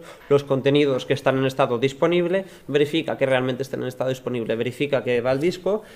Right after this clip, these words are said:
y que ocupe más de cero, que tenga un M D cinco, ¿vale? Y si no, les cambia el estado, los pone a no disponible, eso ya nos avisará el avión de que tiene cosas no disponibles, y la próxima vez el hangar le dirá, "Oye, eso que no tienes disponible,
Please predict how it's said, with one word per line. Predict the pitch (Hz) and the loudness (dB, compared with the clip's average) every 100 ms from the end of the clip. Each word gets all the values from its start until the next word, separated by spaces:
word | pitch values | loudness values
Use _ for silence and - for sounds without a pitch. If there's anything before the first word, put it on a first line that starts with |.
| - - | -20 -8
y | |
que | - | -6
ocupe | 127 135 139 | -2 0 2
más | 139 | 0
de | 135 | 0
cero, | 175 175 190 | 2 4 4
que | 165 | 2
tenga | 135 135 | 0 0
un | 131 | 0
M | 131 | 0
D | 135 | 0
cinco, | 135 170 165 147 | 0 -4 0 0
¿vale? | 151 151 | 0 0
Y | 143 | -2
si | 151 | -2
no, | 156 175 - - - | -2 -4 -10 -12 -6
les | 127 | -2
cambia | - 139 143 | 0 2 4
el | |
estado, | 143 143 156 | 4 2 0
los | 156 143 | 0 -2
pone | 127 | -4
a | 123 | -2
no | 135 | -2
disponible, | 135 135 147 175 170 190 247 - - - | -2 -2 -2 0 -2 -4 -10 -18 -20 -16
eso | 120 135 | -8 -2
ya | 131 | -2
nos | 123 127 | -2 -2
avisará | 127 127 | -4 -2
el | 127 | -2
avión | 120 131 127 | 0 -2 -4
de | - | -6
que | |
tiene | 117 113 | -6 -6
cosas | 120 123 | -6 -4
no | 127 | -6
disponibles, | 123 151 170 175 214 - - - _ | -4 -2 0 -2 -4 -10 -20 -20 _
y | 147 175 - - - | -4 -2 -4 -10 -4
la | 123 113 | -2 0
próxima | 135 143 147 160 | 0 0 0 2
vez | 175 214 - - - | 2 2 -4 -20 -8
el | 127 | -2
hangar | 123 131 131 | -2 0 0
le | |
dirá, | 127 117 | 2 2
"Oye, | 156 143 - | 2 0 -2
eso | 131 | -4
que | 160 | -2
no | 151 | 0
tienes | 147 135 | 2 0
disponible, | 131 143 151 165 208 | 0 0 0 0 -4